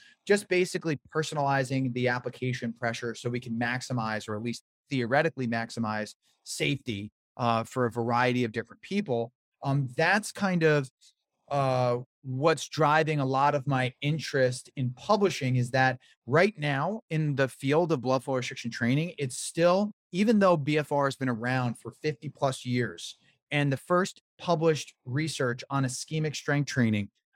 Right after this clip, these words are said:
I think actually was in the seventies, but really the sh-, first strength training paper was, I think, nineteen ninety-eight or nineteen ninety-nine.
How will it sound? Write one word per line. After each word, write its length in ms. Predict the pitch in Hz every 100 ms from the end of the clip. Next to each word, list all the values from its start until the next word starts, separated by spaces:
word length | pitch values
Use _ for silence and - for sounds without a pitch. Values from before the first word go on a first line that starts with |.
| 135
I 80 |
think 240 | 143 269 269
actually 360 | 160 180 - 170
was 200 | 156 139
in 100 | 143
the 80 | 127
seventies, 840 | - 165 165 139 117 107 110 - _ _
but 220 | 160 160 160 _ _
really 380 | 135 196 208 185
the 120 | 151
sh-, 180 | 151 -
first 220 | - 175 -
strength 680 | - - 151 180 196 208
training 800 | - - 170 156 143 131 127 131 131 _ _
paper 480 | - 156 139 135 127
was, 180 | 131 135
I 40 |
think, 180 | 175 165
nineteen 420 | 143 156 - 156
ninety-eight 640 | 135 143 127 110 117 185 - _
or 160 | 139 131
nineteen 340 | 127 139 139
ninety-nine. 680 | 143 131 127 110 120 160 214